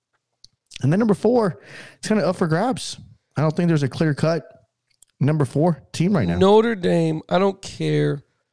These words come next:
Speaker 2: what that poll says, should not be number th-, like, stop it. This is the crowd. I know there's o-,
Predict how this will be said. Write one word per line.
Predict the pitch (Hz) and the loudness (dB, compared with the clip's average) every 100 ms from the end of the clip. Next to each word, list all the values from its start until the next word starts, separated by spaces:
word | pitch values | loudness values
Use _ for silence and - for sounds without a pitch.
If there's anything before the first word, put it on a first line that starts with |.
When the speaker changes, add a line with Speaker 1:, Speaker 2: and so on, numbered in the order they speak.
| _ _ _ _ _ | _ _ _ _ _
Speaker 2:
what | 143 143 185 - | -2 2 2 4
that | 180 | 2
poll | - 156 | 2 -2
says, | 139 147 139 - | 0 -4 -6 -8
should | - 165 151 | -4 0 0
not | 156 165 180 - _ 151 | 2 2 2 -2 _ -4
be | 156 165 160 156 _ _ _ _ _ _ _ _ - | -2 0 -2 -8 _ _ _ _ _ _ _ _ -4
number | 165 160 156 | 2 4 2
th-, | 147 - | -2 -2
like, | 165 160 - _ _ _ _ | -2 -2 -10 _ _ _ _
stop | - - - 226 262 - | -10 -8 -6 -4 -4 -4
it. | 156 - - _ _ _ _ - | -6 -10 -20 _ _ _ _ -4
This | 254 269 | -4 -2
is | 214 | -4
the | 208 | -4
crowd. | - 214 | 0 2
I | 190 | 2
know | 220 233 | 2 2
there's | 202 | 2
o-, | 185 | 0